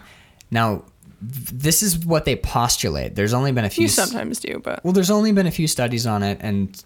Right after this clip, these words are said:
Speaker 1: this is w-, this was this particular scientist's, or psychologist's, I should say, opinion of it, which is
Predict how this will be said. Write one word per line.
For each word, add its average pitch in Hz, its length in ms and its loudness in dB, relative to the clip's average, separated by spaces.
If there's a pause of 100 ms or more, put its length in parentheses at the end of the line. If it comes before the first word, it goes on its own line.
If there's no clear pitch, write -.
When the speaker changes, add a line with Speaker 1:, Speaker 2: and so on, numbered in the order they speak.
(240)
Speaker 1:
this 117 460 -4
is 123 120 -4
w-, 123 220 -8
this 139 220 -2
was 117 160 0
this 113 160 0
particular 92 720 -2 (180)
scientist's, - 880 -4
or 113 220 -8
psychologist's, 95 840 -2 (260)
I 92 120 -4
should - 240 -8
say, - 240 -6
opinion 85 400 -4
of - 160 -10
it, - 100 -12
which - 200 -4
is 95 160 -2